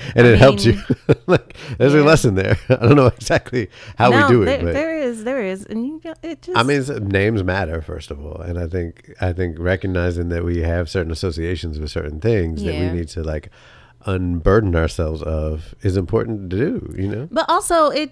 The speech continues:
Speaker 2: you know, if I call it an outline, if I call it just chapter titling, whatever, it doesn't matter. All that matters is that it works.
Speaker 1: Absolutely. Exactly.
Speaker 2: So,
Speaker 1: No, one hundred percent.
Speaker 2: yeah.
Speaker 1: And that's, that's what I'm saying. Like, it should,
Speaker 2: Yeah.
Speaker 1: it's gotta work for you. If it's not working for you, don't do it or figure out something else.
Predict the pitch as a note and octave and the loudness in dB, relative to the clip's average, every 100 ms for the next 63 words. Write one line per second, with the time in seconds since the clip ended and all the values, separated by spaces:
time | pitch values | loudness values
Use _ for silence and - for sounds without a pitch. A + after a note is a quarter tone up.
0 | _ - D#4+ C4 A3+ A#3 G#3 A3+ A#3+ D4 | _ -8 -4 0 0 -2 -4 -6 -6 -4
1 | D4+ C#4+ C4 A#3+ A3+ A#3 A#3 A3+ A3 A3 | -4 -2 0 0 0 -2 -2 -4 -8 -4
2 | A3 G#3+ G#3+ G3+ G#3 - G#3 G3+ G#3 A3+ | -4 -2 -4 -6 -10 -6 -6 -6 -6 -4
3 | G3 G3 F#3+ F#3 E3+ F3+ E3+ D#3+ D#3 G3+ | -4 -4 -8 -8 -4 -2 -2 -2 -4 -2
4 | A#3+ G3+ F3+ F3 E3+ F#3 G3+ F#3+ D#3+ F3 | -2 -2 -2 -2 -2 -2 -2 -4 -4 -4
5 | D3+ D3 B2+ G2 F2 - - _ _ _ | -6 -6 -6 -10 -16 -18 -20 _ _ _
6 | - D3+ E3 F3 G2 - A2 C#3+ C3+ G#2+ | -2 -2 -2 -4 -6 -6 -6 -4 -6 -8
7 | F2 B2+ C3 A#2+ D3 C#3+ C3 C#3+ B2+ F#2 | -6 -4 -2 -2 -4 -6 -8 -6 -8 -8
8 | - - - B2 A#2+ B2 A2 B2 A2+ A#2 | -14 -18 -10 -4 -2 -2 2 4 4 4
9 | G2+ F2 C#3 F2 D2+ F2 D#2 F2+ G3+ E3 | 2 0 -2 -2 -2 -2 -2 -4 -4 -4
10 | D3+ G2+ F#2+ - - D#2+ D#2+ F#2+ - E2+ | -4 -4 -4 -6 -8 -6 -2 -4 -4 -10
11 | D#2 D#2+ E2 G2+ A#2+ F#2+ E2+ E2 E2 D#2+ | -8 -8 -6 -4 -4 -6 -8 -10 -10 -8
12 | D#2+ D2+ G2+ E2 D2+ D#2+ D#2+ D2+ D2+ D2+ | -10 -8 -6 -6 -8 -12 -12 -12 -12 -14
13 | C#2+ D#2+ C#2+ - | -10 -10 -10 -12